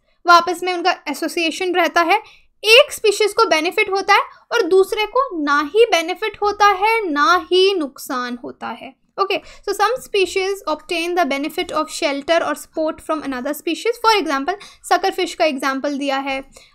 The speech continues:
अ, sucker fish remora often attaches to shark by means of its sucker। जो sucker fish है, शार्क के साथ चिपक जाती है, which is present on the top side of its head, उसके sucker के साथ।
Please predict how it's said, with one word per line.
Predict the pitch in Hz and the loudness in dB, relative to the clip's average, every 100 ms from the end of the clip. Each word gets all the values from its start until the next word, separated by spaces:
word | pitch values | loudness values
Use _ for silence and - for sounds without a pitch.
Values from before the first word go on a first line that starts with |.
| - | -2
अ, | 285 285 | 2 2
sucker | 294 349 349 403 | 2 -2 0 -2
fish | 403 392 349 | 0 0 0
remora | 330 294 302 311 320 - | -2 -2 0 4 4 6
often | 330 339 453 | 4 4 0
attaches | 370 277 262 359 339 | 0 -2 -2 -4 -4
to | 370 | -6
shark | 349 - 285 311 - | -4 4 6 4 0
by | 294 294 | -2 -2
means | 277 277 | -2 -2
of | 311 | -2
its | - - | -4 -6
sucker। | - 302 - - 294 | -4 -4 -4 -14 -10
जो | 320 | -6
sucker | 330 320 392 | -4 -2 -2
fish | 392 359 | -4 -4
है, | 440 508 | -4 -6
शार्क | - 349 311 - - | -2 2 2 -2 -6
के | 392 | -2
साथ | 392 359 | 0 -2
चिपक | 359 330 320 | -4 -6 -6
जाती | 302 330 311 339 320 | 0 0 0 -6 -6
है, | 370 403 _ - _ - | -6 -8 _ -20 _ -8
which | 302 403 | -2 0
is | 440 | -2
present | - 330 330 359 | 2 2 2 -2
on | 359 | -2
the | 403 453 359 | -4 -2 0
top | 320 - | 0 2
side | 349 330 330 | 0 2 0
of | 359 | -2
its | 285 - 294 | -4 -8 -6
head, | 254 | -6
उसके | - 285 - | -8 -4 -4
sucker | 339 285 311 302 | -2 -4 -4 -4
के | 359 | -2
साथ। | 339 | 2